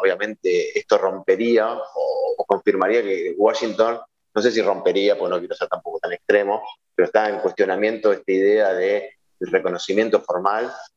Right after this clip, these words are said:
que era solo sobre Beijing, ¿no? Esta disputa entre las dos Chinas, ¿no? Entre, entre hablar de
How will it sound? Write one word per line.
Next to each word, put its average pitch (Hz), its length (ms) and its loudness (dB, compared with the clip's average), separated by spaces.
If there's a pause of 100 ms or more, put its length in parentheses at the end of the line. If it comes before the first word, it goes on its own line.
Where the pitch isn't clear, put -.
(260)
que 101 120 6
era 98 160 6
solo 110 260 0
sobre 90 300 2
Beijing, 98 500 0
¿no? 113 220 0
Esta 104 380 0
disputa 104 360 0
entre 98 160 -6
las 90 140 4
dos 101 180 -2
Chinas, 98 420 -4
¿no? 104 160 0
Entre, - 380 -4 (140)
entre 85 120 0
hablar 95 360 2
de 95 220 0